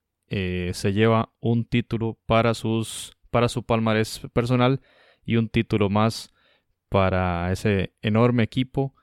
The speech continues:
el equipo cam-, multicampeón en el área centroamericana, como lo es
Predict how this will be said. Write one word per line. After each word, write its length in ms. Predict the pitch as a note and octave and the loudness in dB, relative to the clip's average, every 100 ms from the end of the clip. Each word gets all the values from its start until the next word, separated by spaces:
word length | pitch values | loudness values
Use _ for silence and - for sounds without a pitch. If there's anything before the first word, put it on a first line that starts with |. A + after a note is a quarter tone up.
| _ _ _ | _ _ _
el 160 | - G2 | -10 -10
equipo 400 | - A#2 - A#2 | -6 -8 -6 -6
cam-, 200 | - G2 | -4 -4
multicampeón 1000 | - A#2+ A#2+ - G2+ F#2+ A#2+ B2+ C3+ C3+ _ _ _ | -2 -2 -2 -2 -4 -2 0 0 -2 -6 _ _ _
en 160 | G#2+ G2+ | -6 -2
el 100 | G2+ | 0
área 200 | A2+ A2+ | -2 -2
centroamericana, 720 | G2+ F#2+ F#2 F#2 - A2+ A#2+ | -8 -8 -6 -8 -2 -2 -2
como 280 | - G2 F#2 | -4 -6 -4
lo 220 | F#2+ G#2+ | -2 -2
es 340 | A2+ - - | -4 -8 -14